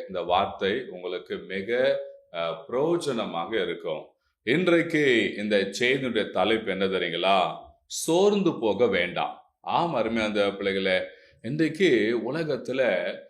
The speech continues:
அநேகர் சோர்ந்து போயிருக்கிறாங்க. சரி, அநேகர் சோர்ந்து போனா இருக்கட்டும், ஆனா இன்னைக்கு கர்த்தருடைய பிள்ளைங்க அநேகர் சோர்ந்து போயிருக்கிறாங்க, அநேகர் சோர்ந்து போயிருக்கிறாங்க. ஜெபிக்கிறவங்க கூட சோர்ந்து போயிருக்கிறாங்க,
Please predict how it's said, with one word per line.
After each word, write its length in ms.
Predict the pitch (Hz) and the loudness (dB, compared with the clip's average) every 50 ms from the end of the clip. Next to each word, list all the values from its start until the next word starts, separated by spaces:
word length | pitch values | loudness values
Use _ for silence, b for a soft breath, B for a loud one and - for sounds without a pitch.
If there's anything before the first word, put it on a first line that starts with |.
| _ _ _ - | _ _ _ -14
அநேகர் 920 | - 90 101 120 131 147 160 175 185 196 202 208 214 214 214 202 226 214 | -10 -8 -8 -6 -6 -4 -4 -4 -2 -2 -2 -2 -2 -4 -2 0 0 0
சோர்ந்து 380 | - - - 170 160 160 160 147 | -2 -2 -4 -4 -4 -2 -2 -4
போயிருக்கிறாங்க. 640 | 147 123 120 110 104 98 107 98 92 85 85 85 - - - _ _ _ _ _ _ _ _ _ - | -2 -2 -2 -2 -2 -2 -2 -2 -2 -4 -4 -8 -12 -16 -18 _ _ _ _ _ _ _ _ _ -6
சரி, 160 | - 151 135 | 0 2 2
அநேகர் 640 | 113 101 113 139 156 175 190 208 214 220 220 240 226 | 2 2 0 0 0 0 0 0 0 2 4 4 2
சோர்ந்து 540 | 233 233 - 175 170 180 190 185 185 175 170 | 2 2 2 2 2 4 2 2 2 0 0
போனா 400 | 165 170 165 165 165 170 170 170 | 0 0 0 0 -2 -2 -2 -2
இருக்கட்டும், 540 | 160 131 139 135 139 131 101 107 90 80 - - - _ _ | -2 -2 -2 -2 -4 -6 -4 -4 -6 -6 -6 -12 -20 _ _
ஆனா 560 | - 92 92 - 117 120 101 87 85 101 110 | -8 -6 -6 -4 -2 -2 0 0 -2 -2 -4
இன்னைக்கு 320 | 101 101 101 104 98 101 92 - - | -6 -6 -6 -6 -6 -8 -10 -8 -8
கர்த்தருடைய 420 | 98 98 - - 202 202 202 190 165 - - | -8 -8 -4 0 0 0 2 0 -2 -2 -4
பிள்ளைங்க 340 | 131 127 120 113 110 127 120 101 87 85 85 - - - _ _ _ _ _ _ _ - | -2 -2 -2 -2 -2 0 0 0 0 -2 -6 -8 -12 -16 _ _ _ _ _ _ _ -10
அநேகர் 500 | - - 113 160 202 233 240 226 240 - | -6 -2 0 2 2 2 2 2 2 0
சோர்ந்து 360 | - - 160 165 165 151 147 | 0 0 0 0 0 -2 -4
போயிருக்கிறாங்க, 680 | 131 123 120 107 104 98 - 95 90 85 80 80 82 - - - _ _ _ _ _ _ _ _ | -2 0 0 0 -2 -2 -4 -4 -4 -4 -4 -6 -10 -14 -16 -18 _ _ _ _ _ _ _ _
அநேகர் 400 | - 85 113 143 165 160 160 156 | -12 -8 -6 -4 -4 -2 -4 -4
சோர்ந்து 340 | - - 127 127 135 135 117 | -4 -6 -6 -6 -4 -4 -4
போயிருக்கிறாங்க. 600 | 98 107 101 95 85 - 92 87 87 85 85 76 - - - _ _ _ _ _ _ _ _ _ _ 95 95 92 | -4 -4 -4 -6 -6 -4 -4 -4 -4 -4 -8 -10 -12 -14 -20 _ _ _ _ _ _ _ _ _ _ -18 -8 -2
ஜெபிக்கிறவங்க 640 | 127 123 127 165 202 190 - 208 202 196 190 190 185 | 0 0 0 0 -2 0 2 2 2 4 2 0 0
கூட 200 | 180 190 196 196 | 0 2 0 0
சோர்ந்து 360 | 190 - - 135 135 139 131 | 0 0 -2 -2 -2 0 -2
போயிருக்கிறாங்க, 680 | 113 95 101 98 95 92 82 95 87 87 82 80 80 80 | -2 0 -2 -2 -4 -4 -6 -4 -4 -4 -4 -4 -8 -12